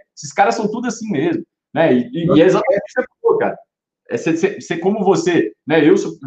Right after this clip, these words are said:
eu sou conhecido, você também é, cara, é o Felipe da Rinodê, é o Jupiara da Rinodê, né? Assim, a gente é muito conhecido pra, pra, pra, pra muita gente, né? A gente é muito conhecido assim, então, é, é meio,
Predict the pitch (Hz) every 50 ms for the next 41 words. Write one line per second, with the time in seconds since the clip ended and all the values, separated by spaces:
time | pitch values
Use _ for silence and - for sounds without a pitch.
0 | 131 131 151 165 165 165 160 - 160 131 107 104 - - 180 196 151 127 135 131
1 | 151 147 147 143 160 185 180 151 - 185 151 - - - - - - - - -
2 | _ _ 156 151 190 220 214 - 160 151 160 139 101 120 135 131 104 - - _
3 | _ _ _ - 123 127 127 113 123 165 165 160 185 202 208 190 160 165 165 143
4 | 120 123 143 151 127 113 123 135 147 - - 131 120 135 165 - - - - 151
5 | 175 214 214 - - - 123 - - - - 403 - 214 196 - - _ _ _
6 | _ _ _ _ _ _ _ _ _ _ _ _ _ - 151 143 - 147 147 147
7 | 143 - - - 165 - - 180 180 175 165 165 185 208 214 214 - 147 123 -
8 | 127 135 147 147 - - 107 127 147 143 117 101 98 98 95 120 123 - 135 131
9 | 151 156 - 160 151 135 - - - - - 160 151 - - 160 202 - - -
10 | _ _ _ _ _ _ _ _ - 98 110 117 117 120 117 117 113 110 110 107
11 | 107 107 101 98 95 92 85 80 82 - - 104 113 127 147 156 165 160 156 135
12 | 107 95 85